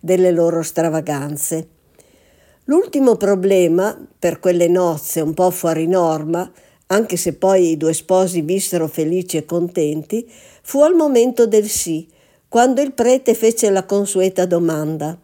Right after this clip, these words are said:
"Volete voi prendere come sposa, eccetera, eccetera?"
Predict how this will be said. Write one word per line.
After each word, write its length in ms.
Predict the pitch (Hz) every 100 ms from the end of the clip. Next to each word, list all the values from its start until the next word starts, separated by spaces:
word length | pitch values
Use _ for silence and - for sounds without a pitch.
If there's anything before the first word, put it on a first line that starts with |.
| _ _ _ - _ _ -
"Volete 540 | 262 302 240 254 247
voi 300 | 202 214 226
prendere 600 | 220 202 202 214 202 190
come 240 | 196 196 190
sposa, 640 | - 165 156 180 185 175
eccetera, 480 | 170 175 170 170 147
eccetera?" 720 | 151 - 170 175 175 208 247